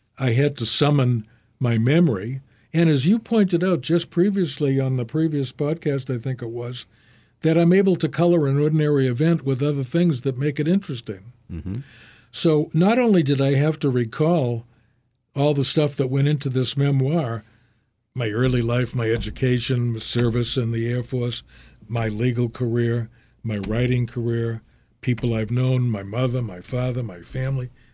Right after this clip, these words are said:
Speaker 1: all of that. Um, I found that when I began to think about it, what happens, you know, and people used to say to me, "You gotta do a memoir." And I said, "Well, why, why, you know, I've,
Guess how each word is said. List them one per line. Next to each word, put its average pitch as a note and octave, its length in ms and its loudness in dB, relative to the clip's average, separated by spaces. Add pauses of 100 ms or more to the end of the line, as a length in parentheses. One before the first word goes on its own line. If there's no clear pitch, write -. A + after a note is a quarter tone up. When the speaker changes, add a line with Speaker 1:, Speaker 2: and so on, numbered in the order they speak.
(200)
Speaker 1:
all G3 200 2
of A#2+ 80 2
that. G#2 220 -8 (1080)
Um, C#3 380 0 (800)
I D#3+ 120 2
found G3+ 380 4
that F#3 120 4
when D#3+ 220 4
I D3 220 2 (140)
began F3 380 2
to C3 100 -2
think A#3+ 280 0
about A2 340 0
it, C3 140 -6 (880)
what F3+ 140 2
happens, C#3+ 760 0
you F3 120 2
know, E3 100 2
and E3+ 100 4
people A3 300 0
used G#3 160 2
to D#3 80 -2
say F3 160 4
to F3 60 4
me, D3+ 100 2
"You C3+ 60 0
gotta D3+ 200 0
do D3 160 0
a C#3+ 60 0
memoir." D#3 300 0
And D#3 40 -2
I D#3 40 -2
said, F3+ 80 -4
"Well, G3+ 160 -2
why, G3+ 160 -8 (800)
why, G#3+ 420 -4
you F#3+ 140 -2
know, C3 240 -2
I've, C3+ 280 -6